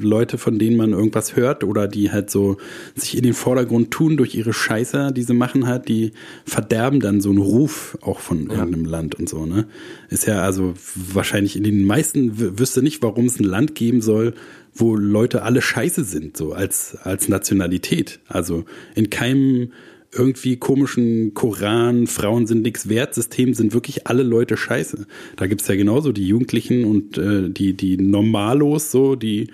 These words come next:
Speaker 1: halt zwar irgendwie da, äh, beten und sonst was machen und da auch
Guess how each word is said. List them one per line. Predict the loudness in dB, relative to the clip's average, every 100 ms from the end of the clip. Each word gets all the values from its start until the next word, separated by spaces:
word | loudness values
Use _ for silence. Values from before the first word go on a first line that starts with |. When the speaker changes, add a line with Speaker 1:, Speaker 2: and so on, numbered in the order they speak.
| -16 -20 -20 -18
Speaker 1:
halt | -2 -2 -2 -10 -6
zwar | -2 0 0 0
irgendwie | -2 0 0
da, | 0 0
äh, | -4 -4 -4 -4 -4 -6
beten | -10 -10 -6 -2 0 0 0 0
und | 0
sonst | 0 0 0
was | 0
machen | 0 0 0
und | 0 0
da | 0 0
auch | -2